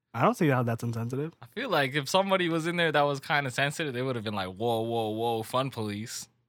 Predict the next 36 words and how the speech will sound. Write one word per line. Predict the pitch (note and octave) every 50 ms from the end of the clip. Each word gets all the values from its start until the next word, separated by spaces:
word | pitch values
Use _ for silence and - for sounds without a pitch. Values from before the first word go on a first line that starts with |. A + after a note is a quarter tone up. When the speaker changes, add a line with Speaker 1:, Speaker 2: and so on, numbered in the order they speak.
| _ _ _ -
Speaker 2:
But | A#2+ C3+ - - -
I | C3 C#3+ D3
started | - - C#3+ C3+ B2 A2+
laughing. | A2+ A#2 A#2+ - B2+ C#3 D3 E3 -
<laughs> | - - - -
But | - A2+ C#3+ F#3+ G#3
I | C#3+ C#3 D3
Speaker 1:
Okay. | D3 D#3
Speaker 2:
felt | F3 E3+ E3
like | D#3+ D#3 C#3+ - - -
I | - C#3 D#3+ E3+ F#3
shouldn't | - - - F#3+ F3+ F#3 -
have | G3+ G3
been | F#3+ G#3+ G3 A#3 A#3
<laughs> | A3+ -
laughing. | G3+ A#3+ B3+ C4+ B3+ B3+ - - F#4 - - - D#4 D4 -
<laughs> | - - - _ _ _ - _ _ - - - _ _ _ _ _ - - - - - - - - _ _ _ _ _ _ _ _ _ -
Yeah, | A#2+ A#2+ A#2+ C3
it | D3+
was, | D3+ C#3+ C3+ A#2+ C3
uh, | C#3 B2+ B2 A#2+ A#2 A#2 A#2 B2 B2 - _ -
it | -
was | B2+ B2+ A#2+
pretty | - - D3+ C#3
interesting. | C#3+ D3 - - B2+ A2+ A2+ B2 -
I | -
didn't | D3 D#3+
know | E3+ E3+
you | E3+ D#3+
could | D#3 C3
say | - C#3+ D3 C#3
shit | - C3 A#2 G2+
like | G#2+ G#2 G2 -
that. | F#2+ F#2 - - _
<clears throat> | _ -
Speaker 1:
Do | -